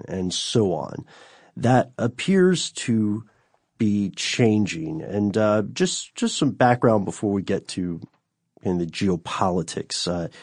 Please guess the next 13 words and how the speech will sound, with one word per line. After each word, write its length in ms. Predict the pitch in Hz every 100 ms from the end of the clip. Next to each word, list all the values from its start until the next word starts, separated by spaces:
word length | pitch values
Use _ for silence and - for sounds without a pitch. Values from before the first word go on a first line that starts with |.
| - _
here. 360 | - 98 92 - - 50 - - _ _ _ _
Saudi 360 | - - 135 147
Arabia 500 | 107 101 95 95 92
has 600 | - 92 87 87 85 - _ _ _ _ _ _ _ -
a 80 | 123
lot 340 | 123 131 131
of 100 | 127
economic 640 | 120 113 104 101 98 92
heft, 540 | - - - - - - _ _ -
and 280 | 107 104 104
it's 180 | 98 -
based 540 | 101 151 147 - - -
on 480 | 98 90 87 101